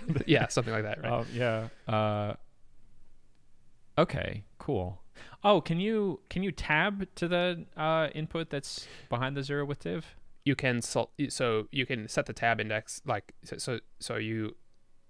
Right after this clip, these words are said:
Speaker 2: the way I have it, if you tab right now, you tab first to the, the email address, and then the next
Speaker 1: Yes.
Speaker 2: tab is the enter button. But if you
Speaker 1: Yes.
Speaker 2: tab again, you do get to the hidden name field.
Speaker 1: Yes.
Speaker 2: But most people won't tab
Speaker 1: Okay.
Speaker 2: to a hidden name field and fill something out.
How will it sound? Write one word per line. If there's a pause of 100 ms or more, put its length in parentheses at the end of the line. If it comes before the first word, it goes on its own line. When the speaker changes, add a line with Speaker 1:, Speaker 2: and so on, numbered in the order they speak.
(480)
Speaker 2:
the
way
I
have
it,
if
you
tab
right
now,
you
tab
first
to
the, (320)
the
email
address,
and
then
the
next
Speaker 1:
Yes.
Speaker 2:
tab
is
the
enter
button. (300)
But
if
you
Speaker 1:
Yes.
Speaker 2:
tab
again,
you
do
get
to
the
hidden (180)
name
field. (320)
Speaker 1:
Yes.
Speaker 2:
But (380)
most
people
won't (680)
tab
Speaker 1:
Okay.
Speaker 2:
to
a
hidden
name
field
and
fill
something
out.